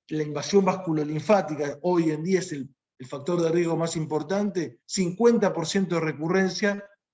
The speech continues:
y se sugiere evaluar adyuvancia. Acá vemos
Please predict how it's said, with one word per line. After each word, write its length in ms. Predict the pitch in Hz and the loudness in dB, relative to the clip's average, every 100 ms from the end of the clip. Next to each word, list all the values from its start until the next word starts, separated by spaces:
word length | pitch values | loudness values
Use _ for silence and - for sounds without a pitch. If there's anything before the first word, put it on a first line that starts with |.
| _ _ | _ _
y 400 | - 185 196 202 | -4 0 0 -2
se 140 | - 160 | -8 -8
sugiere 400 | 160 170 175 175 | -6 2 4 4
evaluar 380 | 156 147 160 | 4 2 2
adyuvancia. 800 | 151 - - 123 107 104 98 98 95 _ _ _ _ _ _ _ _ _ _ _ _ _ _ _ | 0 -2 -6 -6 -6 -10 -12 -12 -14 _ _ _ _ _ _ _ _ _ _ _ _ _ _ _
Acá 240 | 160 156 196 | -16 2 8
vemos 500 | 220 208 208 214 | 10 10 8 4